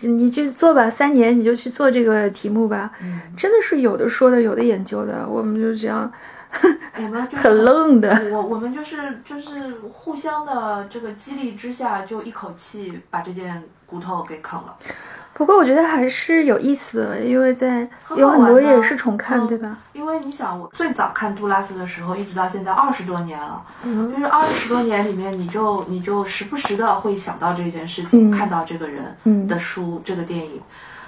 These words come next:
Speaker 2: 然后终于有了一个机会，就是把它给捋，捋的撒清。<laughs> 这个，这个清爽的感觉和从一而终的这种脉络的疏通感，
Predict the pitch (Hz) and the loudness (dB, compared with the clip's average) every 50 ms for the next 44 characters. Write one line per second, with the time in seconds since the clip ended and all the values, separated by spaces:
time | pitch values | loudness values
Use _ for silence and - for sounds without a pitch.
0 | - - 208 226 247 285 302 294 269 262 - 302 311 294 269 262 226 175 160 170 | -8 -2 0 0 0 2 0 0 0 0 -2 -4 -4 0 0 0 0 0 -2 -4
1 | 180 185 220 214 - - 240 240 240 240 202 196 214 220 226 - - - 175 208 | -4 -4 -4 -6 -4 -4 -4 -2 -2 -2 -4 -4 -6 -8 -8 -8 -8 -8 -8 -6
2 | 208 214 233 226 208 208 185 156 147 - - - - 196 196 208 185 170 165 165 | -4 -4 -4 -4 -4 -6 -6 -8 -8 -12 -16 -16 -12 -6 -4 -2 -2 -2 0 0
3 | 180 190 208 208 - - - - - - - 302 302 320 320 320 - 277 196 175 | 0 0 0 -2 -4 -8 -16 -16 -14 -6 -2 0 0 0 -2 -2 -2 -2 -2 -2
4 | - - _ - - - - - - - - - - - - - - - - - | -4 -10 _ -6 -6 -6 -6 -12 -14 -16 -16 -20 -20 -18 -18 -18 -16 -18 -14 -10
5 | - - - - - 427 427 349 285 247 220 214 208 202 - - - - 453 392 | -6 -4 -4 0 2 2 4 4 4 4 4 4 2 0 -2 -6 -4 0 0 2
6 | - 214 202 208 - - - - - - - - - - - 392 392 403 403 - | 2 0 -4 -4 -8 -18 -20 -20 -20 -20 -18 -14 -10 -8 -4 -4 -2 -2 -2 -2
7 | 262 - 180 196 214 214 214 180 175 170 175 175 180 185 196 - - 190 190 190 | -2 -2 -2 -2 -2 0 0 0 -2 -2 -4 -2 -2 -2 -4 -6 -8 -8 -4 -2
8 | 190 190 196 196 - - - - - - - 196 190 208 240 262 277 269 269 262 | -2 -2 -2 -4 -8 -12 -16 -16 -14 -12 -10 -6 -4 -4 -4 -4 -4 -4 -2 -2
9 | 262 254 - - - 196 190 214 220 - 269 262 262 254 214 202 202 220 208 202 | -2 -4 -4 -2 -2 -2 0 -2 -2 -4 -4 -2 -2 -2 -2 -2 -2 -4 -4 -4
10 | 180 175 180 233 311 302 277 240 226 233 214 202 185 175 170 170 - - - - | -4 -4 0 2 4 4 4 4 2 0 -2 -2 -2 -4 -4 -6 -6 -8 -8 -8
11 | - - - 285 294 277 - 294 285 285 285 214 - - 175 | -8 -6 -6 -6 -6 -6 -6 -8 -6 -4 -2 -2 -2 -2 -4